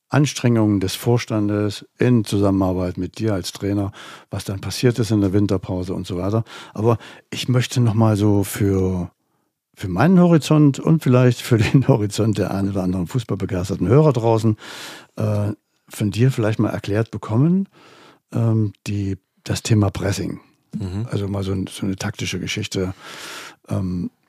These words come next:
Speaker 1: Pressing selbst, für alle, die es nicht wissen, bedeutet Druck ausüben, zwingen oder auch bedrängen. Ähm, das ist ein englischer Begriff. Und dann war ich ein Stück weit überrascht, wo ich's mal,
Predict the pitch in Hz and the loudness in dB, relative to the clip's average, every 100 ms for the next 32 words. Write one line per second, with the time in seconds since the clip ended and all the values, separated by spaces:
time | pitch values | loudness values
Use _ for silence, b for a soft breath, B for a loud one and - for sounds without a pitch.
0 | _ _ - - 135 139 113 117 170 185 | _ _ -14 0 2 4 4 6 6 4
1 | - - - 107 104 104 104 139 160 165 | 2 -4 2 2 4 2 4 4 6 6
2 | 147 113 113 113 120 - 156 143 - 139 | 6 4 2 2 0 2 0 0 2 2
3 | 131 135 127 120 - 123 120 120 117 - | 4 2 4 2 2 4 6 4 2 -2
4 | _ _ _ _ _ _ _ _ _ - | _ _ _ _ _ _ _ _ _ -2
5 | 113 107 95 - 95 107 165 180 165 B | 0 2 0 -2 -2 2 6 6 4 B
6 | B B B B - 131 127 113 - - | B B B B 2 6 6 4 -2 -6
7 | 113 - 107 110 113 104 92 95 139 165 | -6 -4 -2 0 0 0 -2 0 2 2
8 | - - _ _ 123 120 110 123 180 165 | 0 -18 _ _ 2 2 2 2 2 4
9 | 143 151 131 - - - 143 139 135 - | 2 2 0 -4 -8 -4 -4 -2 -4 -2
10 | 107 98 120 135 - 123 117 - 107 107 | -4 -2 -2 -4 -4 -2 -2 0 0 2
11 | 104 104 101 | 2 2 0